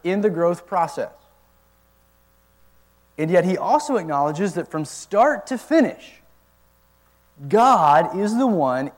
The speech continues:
energizing, empowering our obedience.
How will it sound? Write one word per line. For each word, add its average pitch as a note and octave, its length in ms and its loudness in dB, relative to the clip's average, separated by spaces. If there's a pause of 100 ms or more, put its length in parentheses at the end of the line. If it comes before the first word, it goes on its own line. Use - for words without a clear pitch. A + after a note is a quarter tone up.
energizing, D3 960 0
empowering F3 840 0
our D3 200 -2
obedience. F3+ 680 -6